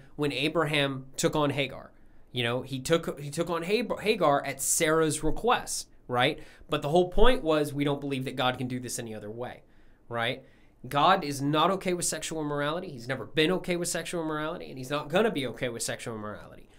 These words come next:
But if you've messed up in that capacity, he can use that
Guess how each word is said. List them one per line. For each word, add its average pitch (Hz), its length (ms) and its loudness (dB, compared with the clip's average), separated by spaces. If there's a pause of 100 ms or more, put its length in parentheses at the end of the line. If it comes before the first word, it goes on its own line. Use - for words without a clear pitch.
(680)
But 160 480 8 (840)
if 175 220 6
you've 180 240 4
messed 175 320 4
up 175 180 4
in 151 120 2
that 156 220 2
capacity, 147 720 0 (120)
he 202 240 0
can 147 240 -2
use 185 460 8
that 107 360 -2